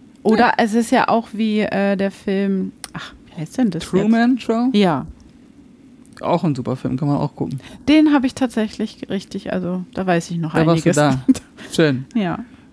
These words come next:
Speaker 2: Da war The Brain aktiv.
Speaker 1: Da war ich dabei.
Speaker 2: Ja.
Speaker 1: Mm,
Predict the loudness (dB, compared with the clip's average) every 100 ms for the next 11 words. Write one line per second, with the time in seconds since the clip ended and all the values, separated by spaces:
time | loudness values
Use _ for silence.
0 | -4 0 0 0 0 2 0 -2 0 0
1 | -2 -4 -2 0 -2 -4 -6 -6 -8 -8
2 | -12 -14 -2 4 4 4 -2 -4 0 2
3 | 4 2 2 2 0